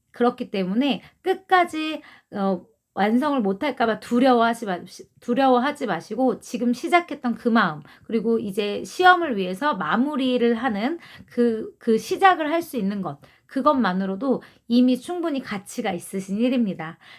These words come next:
그래서 우리 조금만 더 같이 공부해서 합격이라는 좋은, 어, 성적을 가졌으면 좋겠습니다.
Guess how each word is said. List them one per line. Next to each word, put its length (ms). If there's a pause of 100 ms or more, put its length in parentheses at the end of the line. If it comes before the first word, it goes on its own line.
그래서 160
우리 160
조금만 540
더 280
같이 340
공부해서 720 (200)
합격이라는 920
좋은, 540 (300)
어, 360 (140)
성적을 680 (240)
가졌으면 560
좋겠습니다. 720